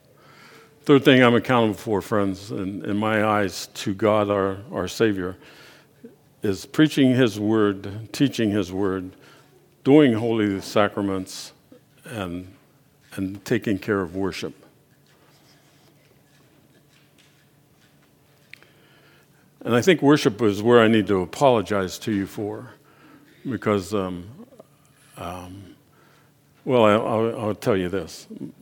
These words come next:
Probably twenty or thirty years ago, a guy walked up to my daughter after church, and she said to him, she, to her, she said, he said to her,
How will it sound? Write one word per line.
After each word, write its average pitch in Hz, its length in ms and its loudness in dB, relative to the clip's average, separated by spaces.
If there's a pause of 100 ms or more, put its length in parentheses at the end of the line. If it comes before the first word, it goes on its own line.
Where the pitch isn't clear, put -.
(1080)
Probably 131 300 2
twenty 127 360 2
or 110 120 2
thirty 110 300 0
years 104 320 -2
ago, 92 380 -6 (1000)
a 104 80 -8
guy 139 260 8
walked 123 300 6
up 123 140 4
to - 80 -2
my 110 160 4
daughter 107 400 4
after 101 300 0
church, - 480 -2 (880)
and 104 200 0
she - 140 -6
said 143 320 4
to 120 160 6
him, 104 540 -2
she, - 240 -8 (260)
to 123 140 2
her, 104 340 2
she 104 220 -6
said, 123 300 0
he 120 120 2
said 131 280 4
to 107 100 0
her, 98 260 -4